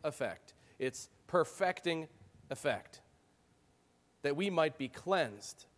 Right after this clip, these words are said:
of our guilty conscience, so that we might serve you freely. Thank you for giving us this opportunity in Christ. Amen.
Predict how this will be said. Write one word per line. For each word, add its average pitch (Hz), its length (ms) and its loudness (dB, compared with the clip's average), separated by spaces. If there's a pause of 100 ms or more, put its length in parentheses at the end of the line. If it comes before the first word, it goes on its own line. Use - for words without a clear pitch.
of 139 140 -2
our 123 140 6
guilty 165 440 0
conscience, - 760 -2 (840)
so - 140 -10
that 120 160 -8
we 147 100 -2
might 123 240 0
serve 180 480 -2
you 156 180 -8
freely. 160 520 -6 (160)
Thank 147 280 -2
you 90 100 -12 (100)
for 123 100 -10
giving 113 320 -6
us 110 120 -10
this 139 180 -6
opportunity 117 680 -6
in 110 80 -16
Christ. - 440 -12 (800)
Amen. 104 280 -4